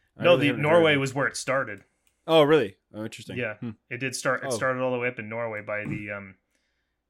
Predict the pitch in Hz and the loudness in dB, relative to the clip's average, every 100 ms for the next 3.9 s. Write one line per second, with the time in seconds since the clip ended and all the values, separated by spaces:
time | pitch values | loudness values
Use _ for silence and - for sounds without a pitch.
0 | _ - 117 131 117 101 - 110 98 98 | _ -16 -8 -6 -6 -10 -10 -10 -10 -14
1 | - 101 107 - 113 113 107 - 113 107 | -14 -12 -12 -8 -8 -8 -12 -16 -16 -16
2 | 101 - - 104 104 104 104 101 95 95 | -18 -16 -14 -14 -16 -16 -18 -18 -18 -18
3 | 98 95 92 92 101 - 107 98 | -16 -14 -16 -14 -14 -12 -10 -10